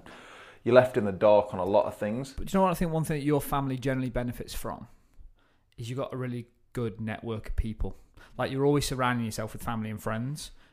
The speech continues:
Speaker 2: and that itself will expose Ollie to lots of different people, uh,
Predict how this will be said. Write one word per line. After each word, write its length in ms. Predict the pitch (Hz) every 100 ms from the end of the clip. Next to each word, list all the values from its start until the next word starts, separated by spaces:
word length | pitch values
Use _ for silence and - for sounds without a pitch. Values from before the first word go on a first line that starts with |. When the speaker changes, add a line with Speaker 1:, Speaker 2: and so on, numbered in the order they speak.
| _ -
Speaker 2:
and 120 | 131
that 220 | 139 - -
itself 640 | 127 - - 123 110 -
will 100 | 120
expose 480 | - - 117 117 113
Ollie 260 | 120 113 104
to 140 | 110
lots 260 | 113 - 113
of 60 |
different 220 | 104 101
people, 360 | - 104 - - - 107 98 - -
uh, 220 | 104